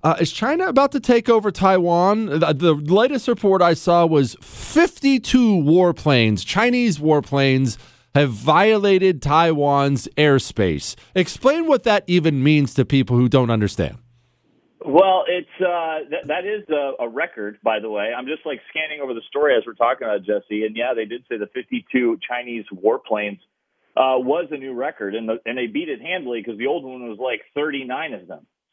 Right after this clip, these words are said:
Speaker 2: So what are they gonna do? I don't know. The, the Taiwan, Taiwan has an air force. Uh, they could, I don't know if they're gonna get up and start dogfighting or what, but it does say here the incursions do not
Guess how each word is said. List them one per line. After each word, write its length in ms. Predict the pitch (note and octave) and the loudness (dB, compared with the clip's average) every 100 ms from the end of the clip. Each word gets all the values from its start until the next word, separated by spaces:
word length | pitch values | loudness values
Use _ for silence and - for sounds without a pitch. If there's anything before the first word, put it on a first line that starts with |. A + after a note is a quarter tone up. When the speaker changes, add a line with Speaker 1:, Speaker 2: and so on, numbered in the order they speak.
| - | 2
Speaker 2:
So 180 | C3 | 4
what 200 | B2+ C3+ | 4 2
are 40 | D#3 | 0
they 140 | D#3 | -4
gonna 220 | C#3 D#3 | -4 -10
do? 360 | C3 C3+ D#3+ F3 | -8 -6 -4 -4
I 100 | A2+ | -4
don't 140 | D3+ A2+ | -4 -6
know. 180 | A#2+ | -8
The, 260 | C3 B2 A2+ A2 _ - | -6 -6 -6 -10 _ -12
the 220 | F#2 G2 - | -10 -10 -2
Taiwan, 400 | C3 C#3 C3+ B2+ B2+ - | 0 0 -2 -6 -8 -2
Taiwan 540 | C#3 C#3 B2+ D3 C3+ | 0 0 -4 -6 -10
has 320 | A#2 B2+ D3 A#2 | -8 -4 -4 -4
an 80 | |
air 160 | G2+ G2+ | -6 -6
force. 320 | - G2+ A#2+ - - | -4 -4 -4 -6 -6
Uh, 220 | G2+ G2+ | -4 -2
they 300 | F#2+ A#2 A2+ | -2 -4 -4
could, 280 | - B2 G#2 F#2 G#2+ G2 | -2 -2 -2 -16 -2 0
I 100 | A#2+ | 0
don't 80 | |
know 80 | A2+ | -2
if 80 | - | -6
they're 120 | A#2 | -6
gonna 160 | A2 G#2 | -8 -8
get 160 | G2 A#2 | -6 -6
up 120 | A2+ | -8
and 80 | G2+ | -8
start 260 | - G#2 - | -4 -4 -6
dogfighting 760 | F#2 A2+ B2 - B2 A#2+ B2+ C3+ _ _ _ - - - | -4 -2 -4 -8 -8 -8 -12 -20 _ _ _ -20 -20 6
or 240 | A#2+ A2+ | 8 8
what, 280 | B2 D3+ - | 8 4 2
but 140 | C3 | -6
it 100 | C3 | -6
does 180 | F3 G#3 - | -6 -6 -8
say 180 | F3+ D#3 | -8 -6
here 140 | D3 C#3 | -8 -8
the 140 | C3 | -10
incursions 500 | A#2 C3+ C#3 C3+ A#2 | -6 -4 -4 -4 -8
do 60 | A2+ | -2
not 260 | A#2+ B2 | 0 2